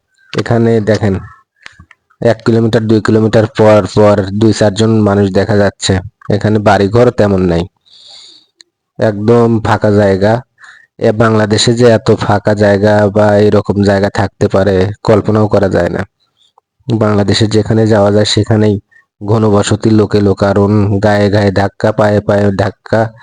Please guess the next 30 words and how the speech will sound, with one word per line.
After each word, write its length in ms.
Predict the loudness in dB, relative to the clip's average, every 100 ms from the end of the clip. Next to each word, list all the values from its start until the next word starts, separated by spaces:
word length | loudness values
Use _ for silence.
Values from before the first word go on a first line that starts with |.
| -20 -20 -20 -20 _ _ -16
দেখেন 440 | -4 -2 0 -2 -2
এখানে 640 | -2 -4 -2 0 0 0 -2
কি 120 | 0
রকম, 340 | 0 0 -4 -6 -12 -6
কিলোমিটারের 520 | 0 2 2 2 0
পর 140 | 0 -2
কিলোমিটার 480 | 0 0 2 -2 -2
চলে 280 | 0 0
যাচ্ছি, 460 | 0 -2 -4 -4 -4 -6 _ -20 -20 -20 _ _ _ -6
কিন্তু 220 | -2 0
মানুষ 380 | 0 2 0 0 -4 -6 -10 -20 _ -6
খুব 200 | 0 0
একটা 220 | 0 -2
দেখা 260 | 0 0 0
যাচ্ছে 340 | 0 -2 -4
না, 160 | -4 -6 -10 _ _ _ _ _ _ -4
বাড়িঘরও 480 | -2 0 2 2 2
খুব 200 | 2 0
একটা 220 | 0 -2
পাওয়া 240 | -2 0 0
যাচ্ছে 320 | -2 -4 -4
না। 140 | -4 -8 _ _ -20 -20 -10 -2
হঠাৎ 320 | 2 2 2
দূর 280 | 2 2 2
দূরান্তে 460 | 2 2 0 0 0
এক 140 | 0 0
কিলোমিটার, 400 | 0 0 0 0
দুই 160 | 0 0
কিলোমিটার 420 | 0 0 0 -2
পরে 340 | 0 0 0